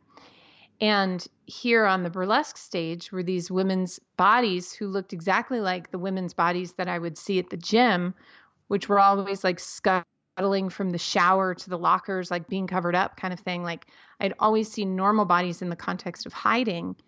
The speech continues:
And here on the burlesque stage were these, you know, quote unquote, normal bodies, in the context of, um, flamboyant, uh,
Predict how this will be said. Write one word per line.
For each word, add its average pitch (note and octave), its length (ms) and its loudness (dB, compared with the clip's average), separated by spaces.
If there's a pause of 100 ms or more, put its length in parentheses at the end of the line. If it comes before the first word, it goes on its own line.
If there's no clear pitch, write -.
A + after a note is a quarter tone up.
(440)
And G3 120 -2
here A#3 340 0
on A3 140 4
the F#3+ 80 0
burlesque F#3+ 540 0
stage F3 500 -2
were F3+ 140 0
these, F3+ 360 -2
you G3+ 60 4
know, F3+ 160 2
quote F#3+ 180 0
unquote, F3+ 260 0
normal F3 300 2
bodies, F#3 720 2 (560)
in G3+ 180 4
the F3+ 80 2
context G3+ 720 0
of, E3+ 360 2 (240)
um, F3 580 -4 (400)
flamboyant, G3+ 1300 2 (1200)
uh, E3 580 2